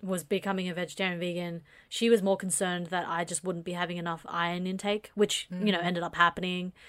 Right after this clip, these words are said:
Speaker 1: Um, struggled with anemia for years, and I still do. Um, but n-,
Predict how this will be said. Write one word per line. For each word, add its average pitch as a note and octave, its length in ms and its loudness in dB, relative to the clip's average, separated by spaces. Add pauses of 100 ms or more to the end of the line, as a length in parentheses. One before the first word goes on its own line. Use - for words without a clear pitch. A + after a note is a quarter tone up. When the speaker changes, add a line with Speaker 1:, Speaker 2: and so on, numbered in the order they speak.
(600)
Speaker 1:
Um, F3 480 -4 (200)
struggled G3+ 480 2
with F3+ 140 -2
anemia F#3 400 0
for F3 120 -6
years, F3+ 340 2
and G3 80 2
I F#3+ 60 4
still G#3+ 260 4
do. F#3 340 -2 (460)
Um, F#3 680 2 (440)
but A#3 260 2
n-, A#3+ 120 -4